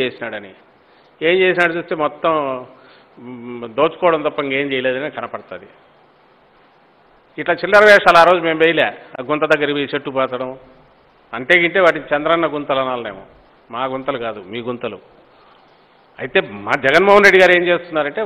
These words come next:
వాటికి పర్మనెంట్ ఒక మెకానిజం ఏర్పాటు చేశారు. గతంలో ఎప్పుడు లేనట్లుగా ఆ రిపేర్లకు వాటికి ఓ సెస్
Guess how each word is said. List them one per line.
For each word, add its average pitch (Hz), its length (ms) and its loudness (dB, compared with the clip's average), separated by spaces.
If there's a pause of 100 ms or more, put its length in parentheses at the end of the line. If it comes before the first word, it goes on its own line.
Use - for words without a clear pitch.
వాటికి 170 320 0
పర్మనెంట్ 202 380 0
ఒక 147 160 0
మెకానిజం 165 480 6
ఏర్పాటు 117 300 0
చేశారు. 90 320 -16 (240)
గతంలో 156 300 0 (140)
ఎప్పుడు 160 280 -6
లేనట్లుగా 131 420 -4 (480)
ఆ - 20 -6 (100)
రిపేర్లకు 156 520 0 (160)
వాటికి 127 400 -4 (540)
ఓ 120 60 -6 (100)
సెస్ 135 200 -2